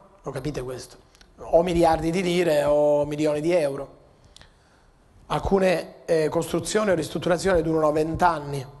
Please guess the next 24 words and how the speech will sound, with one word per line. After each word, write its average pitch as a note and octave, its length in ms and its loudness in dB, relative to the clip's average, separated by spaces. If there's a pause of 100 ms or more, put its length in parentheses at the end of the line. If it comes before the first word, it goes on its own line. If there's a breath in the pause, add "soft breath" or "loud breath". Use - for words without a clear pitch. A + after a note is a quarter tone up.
(240)
quindi, D3 360 -4 (1600 loud breath)
bene, C#3+ 400 0 (200)
tutti B3 380 -2
quei D#3+ 160 0
soldi F#3 400 -2
spesi C3+ 760 -4
per D3 120 -14
fare F#3+ 640 -2
un F3 420 -2
luogo, D3+ 800 0 (260)
un, E3 340 -4
eh, C#3+ 800 -8 (280 loud breath)
per D#3+ 160 -2
mettere, F#3 420 2
diciamo, D#3+ 340 0
a D#3 40 0
norma, D#3 380 0
alcune D#3 240 -4
volte D#3+ 260 0
non D3 120 -6
sono D3+ 160 -6
neanche D#3 260 -4
a D#3+ 60 -2
norma, E3 360 -2